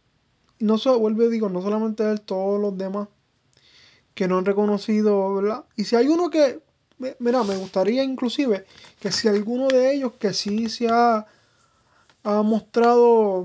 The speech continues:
mano, con un tipo, algún tipo de reconocimiento,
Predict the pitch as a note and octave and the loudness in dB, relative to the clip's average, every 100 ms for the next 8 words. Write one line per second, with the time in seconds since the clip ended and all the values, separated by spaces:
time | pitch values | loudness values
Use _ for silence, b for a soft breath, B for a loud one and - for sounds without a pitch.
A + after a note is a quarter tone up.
0 | F3 A3 B3+ G3 G3 G3 A#3+ A3+ B3 A3 | -4 -4 -6 -8 -10 -8 -6 -4 -2 -2
1 | G3+ G#3+ G#3+ A3+ B3 A#3+ A#3 A#3 A#3+ A3+ | -2 -4 -2 -2 0 0 -2 -2 -2 -2
2 | A#3+ A3+ A3+ G#3 | -2 -2 -4 -4